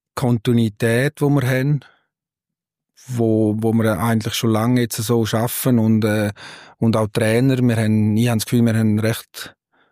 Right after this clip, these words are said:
gutes Trainerteam, wo auch schon lang-, langfristig bei uns ist und das hilft sicher auch. Aber, äh, f-, das Wort perfekt würde ich jetzt nicht ins Maul nehmen.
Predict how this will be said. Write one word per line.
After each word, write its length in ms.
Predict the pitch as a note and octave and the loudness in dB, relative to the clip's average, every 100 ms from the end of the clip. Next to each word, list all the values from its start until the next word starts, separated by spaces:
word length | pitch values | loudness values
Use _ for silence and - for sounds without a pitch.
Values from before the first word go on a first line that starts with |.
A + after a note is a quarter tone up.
| _ | _
gutes 480 | - A2+ - - - - _ _ _ | -4 -4 -4 -10 -10 -12 _ _ _
Trainerteam, 840 | - G#2+ B2+ C3+ - C3+ C#3+ D3+ - _ _ _ _ - _ _ - | -2 0 0 -2 -2 0 0 -2 -4 _ _ _ _ -20 _ _ -4
wo 200 | A2 A2 | 0 2
auch 140 | A#2 | 0
schon 160 | A2+ B2 | 0 0
lang-, 320 | A#2 A#2+ G2+ | 2 2 0
langfristig 880 | A#1 A2+ A2 B2 A#2 B2 A#2 - A#2 | 0 -2 0 -2 0 -2 -2 -4 -4
bei 120 | - A2+ | 0 2
uns 260 | B2+ C#3 | 2 0
ist 320 | C3+ B2+ - | 0 0 -2
und 200 | A2+ A2 | -2 -2
das 160 | A#2 A2 | -2 -2
hilft 320 | A#2+ A2+ - | -2 -2 -4
sicher 420 | A2 G#2+ - A2 | -6 -6 -6 -8
auch. 240 | C#2+ - _ _ _ | -8 -12 _ _ _
Aber, 300 | - G#2+ G#2+ | -6 -4 -2
äh, 400 | A2+ A2 G#2 G#2 - - - _ | 0 2 0 -2 -6 -18 -20 _
f-, 160 | - A2+ - | -14 -14 -8
das 200 | G#2+ - | -6 -2
Wort 200 | A#2 A2 | -2 -2
perfekt 400 | A2+ A#2 A#2 - | -4 -2 -4 -2
würde 140 | G#2 | 0
ich 80 | G#2 | 0
jetzt 80 | - | -2
nicht 80 | A2+ | 0
ins 180 | A2+ | 0
Maul 240 | A#2+ A2+ A2+ | 0 0 0
nehmen. 220 | F#2+ F#2 | -2 -8